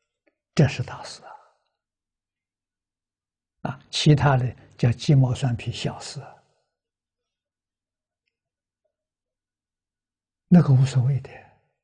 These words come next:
人在这个世界，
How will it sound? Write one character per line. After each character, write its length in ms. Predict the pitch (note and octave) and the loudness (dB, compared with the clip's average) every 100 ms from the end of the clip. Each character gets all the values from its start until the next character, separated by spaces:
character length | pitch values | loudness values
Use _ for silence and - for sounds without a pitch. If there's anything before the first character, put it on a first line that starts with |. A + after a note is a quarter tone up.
| _ _ _ _ _ _ _ _ _ _ _ _ _ _ _ _ _ _ _ _ _ _ _ _ _ _ _ _ _ _ _ _ | _ _ _ _ _ _ _ _ _ _ _ _ _ _ _ _ _ _ _ _ _ _ _ _ _ _ _ _ _ _ _ _
人 260 | - D#3 D3+ | 4 8 8
在 160 | C3+ | 6
这 120 | C3+ C#3 | 0 -2
个 60 | |
世 180 | - C3+ | -4 -8
界， 280 | - - | -10 -18